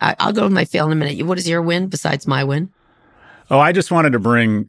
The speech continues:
Speaker 2: some attention to some young podcasters.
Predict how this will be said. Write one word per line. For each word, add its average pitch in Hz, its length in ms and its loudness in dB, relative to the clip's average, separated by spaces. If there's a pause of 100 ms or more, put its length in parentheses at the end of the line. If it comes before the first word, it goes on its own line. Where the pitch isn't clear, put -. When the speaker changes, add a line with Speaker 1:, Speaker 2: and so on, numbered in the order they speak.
(140)
Speaker 2:
some 120 240 0
attention 113 480 0
to 98 80 0
some 101 200 -2
young 107 240 2
podcasters. 98 1080 -2